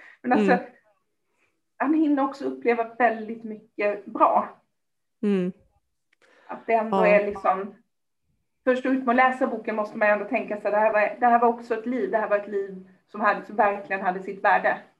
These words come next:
Speaker 2: Mm. Ja. Ja, det är verkligen, eh, <laughs> gud vad vi är preaching to the choir nu, alltså, men
Speaker 1: Ja.
Speaker 2: just, just titeln är så, eh, alltså bara jag tänker på
Speaker 1: Ja.
Speaker 2: titeln är så,
Speaker 1: Ja.
Speaker 2: <laughs> det är otroligt. Ja.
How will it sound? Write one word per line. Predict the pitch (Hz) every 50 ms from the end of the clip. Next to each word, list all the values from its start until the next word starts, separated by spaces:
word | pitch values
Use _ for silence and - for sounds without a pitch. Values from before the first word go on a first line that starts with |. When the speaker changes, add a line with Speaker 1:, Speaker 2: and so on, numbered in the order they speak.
| _ _ -
Speaker 2:
Mm. | 214 214 208 196 - - _ _ _ _ _ _ _ _ - - _ - - - _ _ _ _ _
Ja. | 214 196 185 175 185 175 - - - - - -
Ja, | - 196 202
det | 196
är | 196 196 196 190
verkligen, | 180 180 175 185 180 - 185 180 180 180 185
eh, | 185 185 180 175 175 175 165 - - - - - - 247 247 -
<laughs> | - - - - - - - - -
gud | 208 196 - 185 170
vad | 175 170 170
vi | 175 165
är | 165
preaching | 170 - - 208 180 175 175 - 180 180 190
to | - 180
the | 180 180
choir | - - 202 180 165 165 170 175
nu, | 175 175
alltså, | 175 202 208 208 196
men | 190 190 190
Speaker 1:
Ja. | 196 277 294 320 320 - - -
Speaker 2:
just, | 220 208 - - 226 196
just | 220 220 240 240 - - - -
titeln | - 285 247 226 220 - - 196 185 180
är | 180 180 208
så, | - 202 185 180 185 185
eh, | 180 185 180 180 180 185 185 185 185 180 180 - 104 127 - - -
alltså | 208 220 196
bara | 190 196 208
jag | 208 208
tänker | - - 277 254 240 240 240 - 185
på | - -
Speaker 1:
Ja. | - - - 185 185 - -
Speaker 2:
titeln | - - 175 160
är | 180 220
så, | - 185
Speaker 1:
Ja. | 185 247 220 - - _ - 381 440 370 339 392 427 - 381 392 392
Speaker 2:
<laughs> | 381 - - - - - - -
det | 254
är | 202 202
otroligt. | 208 262 233 254 349 - - - - - - - - - - - - - - _ _ _ _ _ _ _ - - - - - - - - - - - - - - _
Ja. | - 247 226 196 202 220